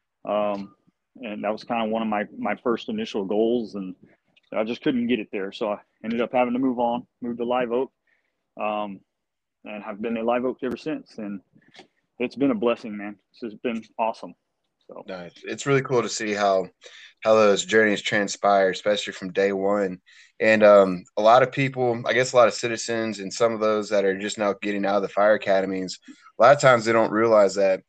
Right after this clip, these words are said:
Speaker 2: okay, now that I've got my certifications, now it's time to house hunt. You're not just given a
Speaker 1: Oh,
Speaker 2: spot
Speaker 1: yeah.
Speaker 2: somewhere. So what do you think about
Speaker 1: Absolutely.
Speaker 2: that and the challenges that come with that?
Speaker 1: Yeah. So,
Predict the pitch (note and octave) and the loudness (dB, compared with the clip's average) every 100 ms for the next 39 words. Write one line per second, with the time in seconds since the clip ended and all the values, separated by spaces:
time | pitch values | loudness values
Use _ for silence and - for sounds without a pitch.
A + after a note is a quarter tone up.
0 | A2 - G2+ G#2+ B2 A#2 G#2 A2 G2 G2+ | -8 -2 0 4 8 8 8 4 4 0
1 | F#2+ A#2+ A#2 G2 G#2 G#2+ - F#2+ F2+ - | -2 -4 -6 -6 -4 -4 -6 -8 -10 -12
2 | - G#2 A#2 - - G#2 G2+ - F2+ G2+ | -4 0 2 0 -2 -2 -2 -8 -8 -4
3 | G2+ - F2 D2 _ G#2 G#2+ G#2+ G#2 G2+ | -4 -4 -10 -12 _ -2 0 0 -2 -8
4 | - G2+ A#2 G#2+ F#2 - G2 G2 F#2+ G#2 | -8 -4 -4 -2 -6 -2 0 2 0 -4
5 | F2+ D2+ D#2+ _ _ _ - - - A#2+ | -4 -10 -18 _ _ _ -20 -18 0 4
6 | C#3+ D3+ C#3+ C#3 B2+ G#2+ A2 A#2+ G#2+ G#2+ | 4 4 4 6 6 8 8 8 6 2
7 | G2 - A#2 A2+ G#2 G#2 G#2 F#2+ F#2 A2+ | 0 2 2 2 0 -4 -2 -2 -2 -4
8 | G#2 F#2 F2+ G#2+ - _ _ - _ _ | -4 -6 -4 -4 -6 _ _ -20 _ _
9 | _ _ D#3 F3 E3+ - F3 D#3+ - | _ _ 0 0 0 -4 -4 -2 -4